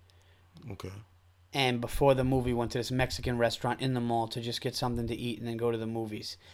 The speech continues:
Speaker 2: And as we're in the Mexican restaurant eating, this girl was just so, she was either trying to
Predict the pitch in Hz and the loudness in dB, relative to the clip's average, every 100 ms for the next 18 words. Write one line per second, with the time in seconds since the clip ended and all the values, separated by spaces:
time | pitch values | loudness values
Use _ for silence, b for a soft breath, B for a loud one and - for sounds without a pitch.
0 | B B 127 117 127 127 139 135 131 131 | B B -4 4 6 8 8 6 6 4
1 | 123 - 127 120 113 - 117 117 120 110 | 2 2 2 4 2 2 -4 -2 -2 -2
2 | 107 B B - 120 - - 127 120 113 | -4 B B -8 -4 -2 2 4 4 4
3 | 110 - B B 127 120 - 127 110 - | 0 -6 B B -4 -4 -2 -2 0 2
4 | 135 131 135 - - 180 180 202 196 170 | 6 8 6 2 -2 2 6 6 6 6
5 | 151 - - - - 175 185 165 170 143 | 4 2 -14 -6 4 6 6 4 6 4